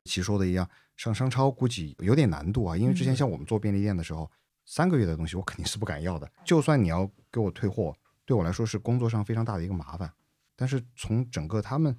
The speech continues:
Speaker 1: 目前走的是非常好的，因为他，呃，不靠这个东西嘛，他靠的主要就是口碑跟这个精酿圈子这些酒吧这些。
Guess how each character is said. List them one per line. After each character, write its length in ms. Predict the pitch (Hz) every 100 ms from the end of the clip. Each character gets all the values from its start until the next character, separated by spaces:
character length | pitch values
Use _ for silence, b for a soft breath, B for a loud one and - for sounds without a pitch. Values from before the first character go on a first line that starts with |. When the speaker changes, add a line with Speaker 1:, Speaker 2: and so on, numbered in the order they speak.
| _
Speaker 1:
目 80 | -
前 160 | 117 107
走 120 | 73
的 120 | 67
是 160 | 85 87
非 160 | -
常 120 | 87 85
好 180 | -
的， 80 | -
因 100 | 85
为 120 | 101 104 b b b _ _
他， 280 | - 104 104 -
呃， 120 | 92 -
不 120 | -
靠 200 | 107 240
这 100 | 135
个 60 | 73
东 160 | 67 67
西 100 | -
嘛， 100 | - -
他 80 | 104
靠 200 | - 101
的 100 | 85
主 80 |
要 80 | 101
就 120 | -
是 80 | 98 85
口 160 | -
碑 240 | - 76 65 _ _ _ -
跟 200 | 80 82
这 140 | 82
个 280 | 78 62 69
精 140 | - 82
酿 180 | 80
圈 240 | 76 - 78
子 80 | 78
这 80 |
些 80 | 76
酒 160 | 76 62
吧 200 | 73 71
这 80 | 69
些。 220 | 65 58